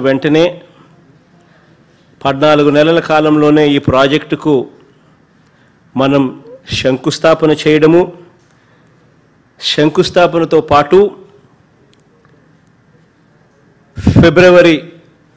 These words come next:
రెండు వేల ఇరవై ఒకటి కల్లా ఈ ప్రాజెక్టును పూర్తి చేయాలి అన్న దృఢ సంకల్పంతో ఈరోజు ఈ కార్యక్రమానికి శ్రీకారం చుడతా ఉన్నాం.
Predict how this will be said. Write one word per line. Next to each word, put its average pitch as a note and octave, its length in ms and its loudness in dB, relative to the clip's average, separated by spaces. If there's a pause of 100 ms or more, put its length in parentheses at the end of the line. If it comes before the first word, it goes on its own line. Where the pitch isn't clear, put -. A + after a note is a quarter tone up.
(1000)
రెండు D#3 200 4
వేల D#3+ 240 4 (200)
ఇరవై D3+ 280 4
ఒకటి C#3+ 220 -6
కల్లా D3+ 520 -2 (1700)
ఈ C3+ 100 -2 (140)
ప్రాజెక్టును E3 800 2 (600)
పూర్తి F3 420 -2 (100)
చేయాలి E3+ 500 4
అన్న D3+ 300 0 (140)
దృఢ C#3 260 0
సంకల్పంతో D3 1080 -2 (1120)
ఈరోజు C#3+ 320 2
ఈ C#3+ 100 0 (100)
కార్యక్రమానికి C3+ 960 -2
శ్రీకారం B2+ 560 -4
చుడతా A2+ 340 -6
ఉన్నాం. A2+ 180 -6